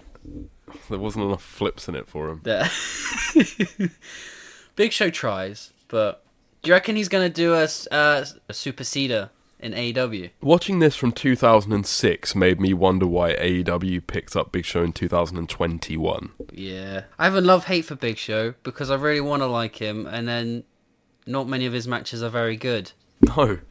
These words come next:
Speaker 1: And a lot of the time he's just sort of there.
Speaker 2: <laughs> In the background, looking big.
Speaker 1: Yeah, <laughs> pretty much.
Speaker 2: Yeah. Well, I don't know. It, it, I don't know. It's, it's a, it was a funny one.
Speaker 1: It was nice to see the boys having a bit of play acting.
Speaker 2: You know what? I love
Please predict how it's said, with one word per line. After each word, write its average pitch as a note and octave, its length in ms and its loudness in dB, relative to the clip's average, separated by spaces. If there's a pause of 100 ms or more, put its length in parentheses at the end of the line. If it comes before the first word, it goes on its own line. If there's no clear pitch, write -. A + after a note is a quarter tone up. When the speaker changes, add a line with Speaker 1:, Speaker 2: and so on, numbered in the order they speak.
(720)
Speaker 1:
And A2+ 100 6
a B2 60 8
lot C3 140 10
of A#2 60 4
the B2+ 100 6
time B2 300 8
he's A2+ 260 4
just - 400 -2
sort A#2+ 300 4
of G#2+ 200 0
there. A#2 380 8 (400)
Speaker 2:
<laughs> - 400 2
In G3+ 160 6
the D3+ 100 0
background, A2 540 2
looking A2 280 -10
big. G#2 320 -6 (360)
Speaker 1:
Yeah, A#2+ 440 0 (100)
<laughs> - 200 -14
pretty C3+ 240 4
much. G2 600 2 (240)
Speaker 2:
Yeah. A2+ 400 -2 (220)
Well, A3 140 8
I G3+ 120 4
don't G3+ 180 0
know. B2+ 140 4
It, E3+ 160 2 (160)
it, D#3+ 220 -4
I F#3 100 -4
don't D#3 180 -4
know. A#2 140 -2
It's, C#3 220 -6
it's D#3+ 180 -8
a, E3+ 160 -4 (140)
it D3 80 -10
was D#3+ 160 -8
a D#3+ 40 -6
funny F3 300 -4
one. A2 320 -6 (140)
Speaker 1:
It C3+ 60 4
was C3+ 120 6
nice C#3+ 320 8
to D3+ 80 -2
see D3 240 6
the C3 140 8
boys G#2 460 6
having G2 260 4
a F#2 60 4
bit F2+ 200 4
of F2 140 -6
play F2+ 240 4
acting. - 360 -4
Speaker 2:
You F#3+ 60 4
know A#3+ 180 6
what? F#3 360 6
I C#3 100 0
love F3+ 580 2